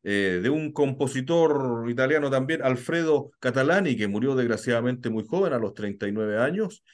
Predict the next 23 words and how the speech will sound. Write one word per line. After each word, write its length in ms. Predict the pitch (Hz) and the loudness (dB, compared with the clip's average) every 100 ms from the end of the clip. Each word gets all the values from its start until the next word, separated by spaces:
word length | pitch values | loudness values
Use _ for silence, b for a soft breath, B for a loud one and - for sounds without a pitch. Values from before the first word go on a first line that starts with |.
| B B - | B B -12
eh, 260 | - 120 90 | -6 -4 -4
que, 100 | 104 | -6
y, 260 | 101 92 90 90 98 | -8 -10 -14 -18 -18
y 140 | 90 - | -18 -20
se 220 | - 110 117 | -8 -2 2
iba, 440 | 175 139 107 - | 4 2 2 -4
se 160 | - 98 | -8 -6
mostraba 500 | 95 - 165 147 135 | -6 0 2 4 2
él 120 | 147 | 0
por 160 | 123 135 | -4 -6
un 100 | 135 | -4
camino 480 | 147 143 147 131 | -4 -2 -2 -2
más 340 | 120 139 127 113 | -2 -2 -4 -4
wagneriano 600 | 110 110 110 170 214 147 | -4 0 2 4 4 2
que 140 | 143 | 0
verdiano, 540 | 135 120 127 185 143 110 | 0 -2 0 -2 0 -2
¿verdad? 300 | 107 143 190 | -2 0 0
Pero 240 | 139 120 117 | 0 -2 -2
desgraciadamente, 680 | 110 107 104 135 120 120 120 | -4 -2 -2 0 0 0 -4
como 120 | 107 | -4
te 60 | 110 | -4
digo, 140 | 107 | -4
falleció 460 | 113 104 101 135 | -4 -4 -4 -4